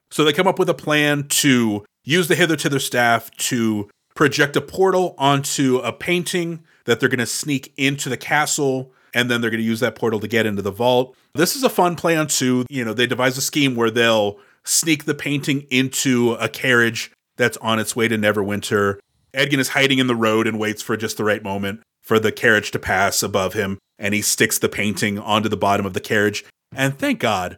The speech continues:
those horses didn't trample Edgin, because that would have been a really unceremonious end to a rollicking adventure. Just Edgin's body hiding in the leaves,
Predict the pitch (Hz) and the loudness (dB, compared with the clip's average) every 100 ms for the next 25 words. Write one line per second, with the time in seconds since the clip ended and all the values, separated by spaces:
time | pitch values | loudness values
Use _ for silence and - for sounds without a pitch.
0 | - 117 - 123 113 107 117 110 - 117 | -4 -2 0 0 0 0 -2 -2 -2 -2
1 | 107 107 107 107 107 107 131 120 208 214 | 0 2 2 0 -4 -2 -2 0 0 2
2 | 165 151 143 139 131 _ 120 120 113 143 | 2 2 2 0 -6 _ 0 0 2 0
3 | 156 156 139 135 135 - 147 151 160 139 | 2 2 2 2 0 0 0 2 2 2
4 | 135 131 127 - 113 117 113 127 - 139 | 2 2 0 0 2 2 0 -4 0 2
5 | 127 123 143 147 143 120 107 98 92 - | 2 2 2 2 0 -2 -2 -4 -6 -4
6 | 104 107 110 - _ _ 131 143 143 135 | -4 -2 -4 -6 _ _ 2 4 4 2
7 | 113 120 117 117 - 143 147 143 131 120 | 0 0 0 0 0 0 0 0 0 0
8 | 113 107 107 117 | 0 0 -2 -6